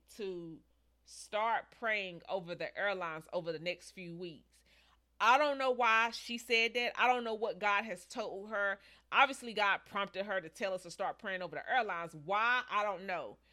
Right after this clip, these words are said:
But the fact that she said that and God telling me, "No, you're not going to Florida in July. You're not flying to Florida in July." When I read that email, I said to myself, "Okay, God, you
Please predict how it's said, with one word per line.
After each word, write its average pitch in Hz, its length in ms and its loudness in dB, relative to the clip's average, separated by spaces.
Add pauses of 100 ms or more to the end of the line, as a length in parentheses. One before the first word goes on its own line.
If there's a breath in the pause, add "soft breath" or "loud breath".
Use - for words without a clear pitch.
(240 soft breath)
But 226 160 -4
the 208 80 -2
fact 330 420 -2
that 269 140 -6
she 254 180 -8
said 233 340 0
that 190 160 0
and 185 140 -4
God 202 340 2
telling 202 320 -4
me, 190 160 -8
"No, 202 440 0
you're 196 260 -4
not 185 300 -2
going 190 280 -4
to 170 80 -4
Florida 214 600 -2 (100)
in 190 160 -6
July. 190 520 0 (220)
You're 190 160 -6
not 202 220 -2
flying 196 300 0
to 175 60 -4
Florida 208 420 -4
in 180 80 -8
July." 202 460 -2 (720 soft breath)
When 233 160 0
I 294 180 10
read 277 200 6
that 214 240 0
email, 262 480 0
I 208 120 -2
said 214 240 -4
to 202 60 -6
myself, 175 520 -4 (760)
"Okay, 208 380 0
God, 147 400 -4 (480)
you 214 640 -6